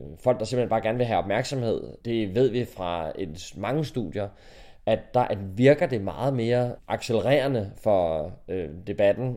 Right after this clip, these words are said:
at, at komme med de der lidt vanvittige, ekstreme positioner.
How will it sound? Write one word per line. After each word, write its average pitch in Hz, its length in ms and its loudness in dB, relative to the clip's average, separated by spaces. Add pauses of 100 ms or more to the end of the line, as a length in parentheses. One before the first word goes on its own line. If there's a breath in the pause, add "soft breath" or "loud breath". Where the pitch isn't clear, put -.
(140)
at, 98 220 2
at 98 100 -4
komme 110 260 0
med 131 80 0
de 110 120 -6
der 107 100 0
lidt 107 140 -2 (200)
vanvittige, 101 800 0
ekstreme 101 640 -2 (100)
positioner. 90 520 -4